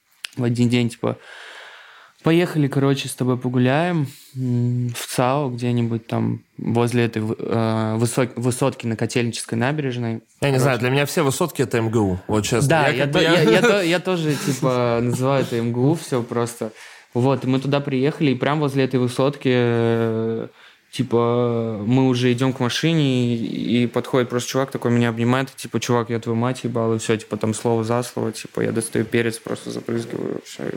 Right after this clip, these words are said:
Speaker 1: и уезжаю оттуда.
Speaker 2: А нахуя это было вообще все? Ну, то есть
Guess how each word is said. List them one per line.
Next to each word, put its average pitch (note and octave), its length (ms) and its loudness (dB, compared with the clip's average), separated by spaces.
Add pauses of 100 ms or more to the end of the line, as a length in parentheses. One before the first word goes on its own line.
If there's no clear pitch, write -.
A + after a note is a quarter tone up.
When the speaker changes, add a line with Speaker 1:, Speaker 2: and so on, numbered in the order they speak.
(400)
Speaker 1:
и - 60 -6
уезжаю - 340 -2
оттуда. - 220 -16 (1040)
Speaker 2:
А A#2+ 100 -2
нахуя A2+ 380 0
это G2+ 160 -2
было G2 240 0
вообще F#2+ 280 -4
все? - 220 -8 (420)
Ну, A2+ 160 0
то G#2 100 2
есть - 300 -6